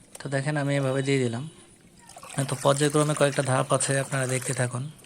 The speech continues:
এইভাবে করলে ইনশাল্লাহ অবশ্যই সাকসেস হতে পারবেন আপনারাও। তো এটা দেওয়ার পরে আরেকটা কাজ করতে হবে, সেটা হচ্ছে যে এখানে কিছু পাতা দিতে হবে, মানে, গাছের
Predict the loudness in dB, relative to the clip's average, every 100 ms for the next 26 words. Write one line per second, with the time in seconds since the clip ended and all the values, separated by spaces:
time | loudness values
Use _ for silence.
0 | -20 -20 -20 -20 -20 -20 -20 -20 -18 -18
1 | -16 -14 -10 -4 -2 -2 -2 -2 -2 -2
2 | -2 -2 -6 -8 -12 -12 -14 -14 -16 -14
3 | -14 -16 -14 -6 -2 0 0 0 -2 -2
4 | -4 -2 -4 -2 -4 -2 -2 0 0 -2
5 | -4 -8 -8 -8 -10 -14 -20 -20 -20 -20
6 | -20 -20 -20 -20 -20 _ -20 -20 -16 -10
7 | -2 2 6 6 6 6 6 6 2 -2
8 | -2 -2 -4 0 0 0 -4 -10 -20 -20
9 | -8 -6 -4 -4 0 0 0 -2 0 0
10 | -2 -16 -20 -20 -14 -14 -14 -16 -10 -2
11 | 2 2 0 0 2 2 0 -2 -4 -6
12 | -6 -10 -8 -6 -4 -4 -4